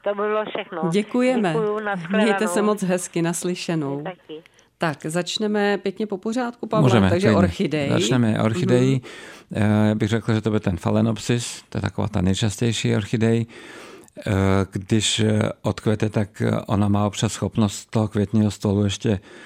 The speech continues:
Speaker 3: eh, zopakovat to kvetení, které už nebude tak intenzivní. To je pravděpodobně to, co se paní posluchačce stalo nebo povedlo. A když ten, eh, stonek znědnul, tak nemá žádnou cenu ho tam držet.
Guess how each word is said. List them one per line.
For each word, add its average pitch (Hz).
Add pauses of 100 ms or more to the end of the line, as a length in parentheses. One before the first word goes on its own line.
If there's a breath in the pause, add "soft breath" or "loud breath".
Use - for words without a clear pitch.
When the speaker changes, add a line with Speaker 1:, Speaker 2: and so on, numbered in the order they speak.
(300 loud breath)
Speaker 3:
eh, 98
zopakovat 101
to 104
kvetení, 104
které 104
už 95
nebude 101
tak 101
intenzivní. 104 (380 loud breath)
To -
je -
pravděpodobně 104
to, 104
co -
se 104
paní 101
posluchačce 101 (220)
stalo 101
nebo 98
povedlo. 101 (540 loud breath)
A 98
když 95
ten, 110
eh, 98
stonek 104
znědnul, 104
tak 98
nemá 101
žádnou 101
cenu 98
ho 101
tam 98
držet. 95